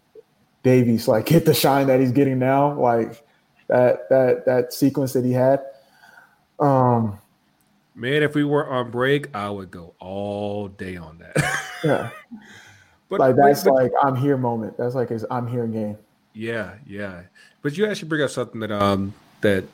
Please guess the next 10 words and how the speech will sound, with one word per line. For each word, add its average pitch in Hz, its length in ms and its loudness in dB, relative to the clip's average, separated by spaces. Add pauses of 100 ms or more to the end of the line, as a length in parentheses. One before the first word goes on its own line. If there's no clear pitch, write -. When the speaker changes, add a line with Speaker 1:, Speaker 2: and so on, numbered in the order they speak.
Speaker 2:
kinda 107 200 0
ties 101 320 0
into 101 160 2
this, 95 300 -2
uh, 101 320 2
'cause 101 360 0 (460)
I 147 140 6
often, 143 680 4
was 113 440 4
often 127 640 4